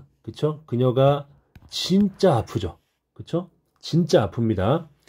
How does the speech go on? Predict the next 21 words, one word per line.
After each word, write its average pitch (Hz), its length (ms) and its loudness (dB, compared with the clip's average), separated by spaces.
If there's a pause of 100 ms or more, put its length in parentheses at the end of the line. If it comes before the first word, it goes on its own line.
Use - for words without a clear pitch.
(260)
그래서 143 240 2
너는 127 420 4 (240)
you 165 200 2
have 185 280 6
only 170 400 4
to, 185 300 0
뭐 143 260 0
하기만 175 320 2
하면 165 240 4
돼요? 139 340 2 (380)
Look 143 300 2
at 170 220 2
her. 170 300 4 (260)
그녀를 139 380 -2
보기만 190 520 4
하면 131 240 2
돼요. 73 260 -10 (460)
그쵸? 190 320 -6 (180)
뭐 165 380 8
하기 165 400 0
위해서? 131 520 -2